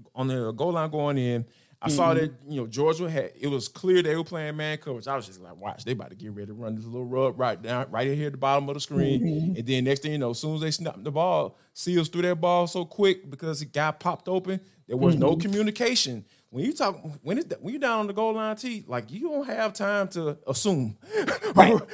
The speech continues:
Speaker 1: Like, you gotta say, you know, in, in, in, in. You gotta determine whether or not that's gonna, you know, you're gonna take, if the guy immediately comes,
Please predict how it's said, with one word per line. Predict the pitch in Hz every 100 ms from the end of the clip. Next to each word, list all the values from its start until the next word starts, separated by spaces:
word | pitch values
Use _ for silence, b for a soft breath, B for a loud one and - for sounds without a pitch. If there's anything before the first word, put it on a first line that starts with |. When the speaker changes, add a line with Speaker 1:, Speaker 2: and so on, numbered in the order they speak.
| 453
Speaker 1:
Like, | - 170 - 427
you | 151 269
gotta | 196 147
say, | 147 143 131
you | 147 165
know, | 135 117 113
in, | 196 196
in, | 196 202
in, | 180 196 175
in. | 202 202 190
You | 151
gotta | 185 175 117 101 - -
determine | 123 135 - 185 180 143
whether | 165 160
or |
not | 147 156 117
that's | 147
gonna, | 151 139 139 131 -
you | 151
know, | 135 117 113 - _ -
you're | 135
gonna | 165 135
take, | 175 151
if | 139
the | 123
guy | 117 156 175 -
immediately | 123 139 196 190 196 196
comes, | - 208 214 214